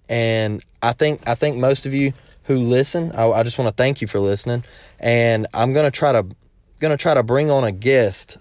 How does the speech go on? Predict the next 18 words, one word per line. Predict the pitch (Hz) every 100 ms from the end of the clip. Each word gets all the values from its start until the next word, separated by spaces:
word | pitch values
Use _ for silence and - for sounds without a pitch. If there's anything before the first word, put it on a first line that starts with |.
| _
um, | 113 110 104 98 95 - -
one | 120 127
of, | 120 151 - _ _
one | 127
of | 131
the, | 113
my, | 110 110 101 - _ _ _
one | 143
of | 135
my | 113
good | 120 135 110
buddies, | 123 117 117 - - -
Dalton | 113 120 139 123
Garrett, | 117 123 110 107 _ _ _
call | - 123
him | 113 113
D | 127 127
G, | 120 120 117